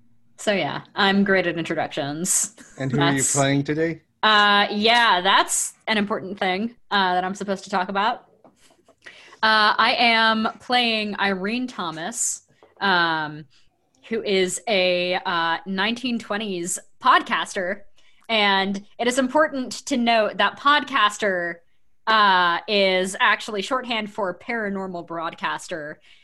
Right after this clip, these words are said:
Speaker 1: She runs a radio show that is about paranormal investigation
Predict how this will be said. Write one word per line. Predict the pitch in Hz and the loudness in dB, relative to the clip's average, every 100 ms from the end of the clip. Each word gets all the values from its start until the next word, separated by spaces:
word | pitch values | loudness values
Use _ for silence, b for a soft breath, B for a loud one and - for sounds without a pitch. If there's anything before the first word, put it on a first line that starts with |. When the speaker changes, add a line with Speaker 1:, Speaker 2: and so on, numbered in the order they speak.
| _ | _
Speaker 1:
She | - - 214 | -16 -10 -6
runs | 196 190 190 196 - | -4 -4 -4 -6 -8
a | 269 202 185 185 190 | -4 -4 -2 -4 -6
radio | 185 214 220 185 175 | -6 -6 -4 -6 -6
show | - 175 156 143 143 175 | -6 -6 -6 -8 -10 -8
that | 185 | -8
is | 180 | -6
about | 180 165 156 - | -4 -4 -4 -8
paranormal | 233 220 196 185 165 156 | -6 -4 -4 -6 -6 -10
investigation | 151 156 156 143 123 147 135 151 | -10 -10 -10 -10 -10 -12 -14 -16